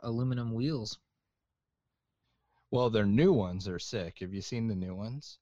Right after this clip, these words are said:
Speaker 1: No.
Speaker 2: Check out the new ones. They, they have one set that look really, really nice.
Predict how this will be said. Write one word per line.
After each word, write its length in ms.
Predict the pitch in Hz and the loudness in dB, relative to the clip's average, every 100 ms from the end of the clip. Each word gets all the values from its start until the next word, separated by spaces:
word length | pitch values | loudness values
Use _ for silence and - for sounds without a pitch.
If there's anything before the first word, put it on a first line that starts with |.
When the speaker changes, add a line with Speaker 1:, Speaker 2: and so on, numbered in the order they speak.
| _ _ _ _ | _ _ _ _
Speaker 1:
No. 760 | 123 120 117 117 107 101 - - _ _ _ _ _ _ _ - | -8 -6 -4 -4 -6 -8 -16 -20 _ _ _ _ _ _ _ -8
Speaker 2:
Check 240 | 120 113 | -6 -4
out 140 | 127 - | -6 -4
the 80 | |
new 180 | 90 87 | -6 -6
ones. 400 | 80 98 98 - - | -8 -14 -16 -16 -8
They, 220 | 104 117 113 | -4 -4 -2
they 100 | 131 | 0
have 200 | 123 87 | 0 -2
one 220 | 95 92 | -4 -4
set 220 | - 73 | -6 -12
that 80 | 78 | -14
look 200 | - - 71 117 | -16 -16 -16 -10
really, 360 | 139 101 82 | -6 -6 -8
really 340 | 87 95 85 85 | -10 -10 -10 -12
nice. 540 | 82 90 101 - - | -14 -14 -18 -20 -20